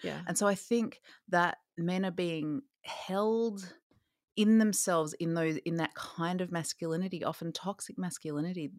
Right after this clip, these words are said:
Speaker 2: just because they're doing it doesn't necessarily mean they're enjoying it. What do you think? Is
Speaker 1: Oh,
Speaker 2: that
Speaker 1: yeah,
Speaker 2: clear?
Speaker 1: absolutely. There's something I call the man cage,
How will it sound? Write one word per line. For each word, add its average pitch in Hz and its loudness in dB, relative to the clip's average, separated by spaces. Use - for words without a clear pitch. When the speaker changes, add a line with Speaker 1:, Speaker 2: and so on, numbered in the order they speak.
Speaker 2:
just 196 -4
because 180 -6
they're 151 0
doing 151 2
it - -4
doesn't 147 2
necessarily 143 0
mean 127 0
they're 120 0
enjoying 117 -2
it. - -6
What 131 -2
do 131 -4
you 127 -4
think? - -12
Is - -12
Speaker 1:
Oh, 196 12
Speaker 2:
that 170 4
Speaker 1:
yeah, 175 10
Speaker 2:
clear? 143 -2
Speaker 1:
absolutely. 220 8
There's 214 4
something 254 2
I 214 2
call 196 0
the 180 0
man 156 -4
cage, 226 2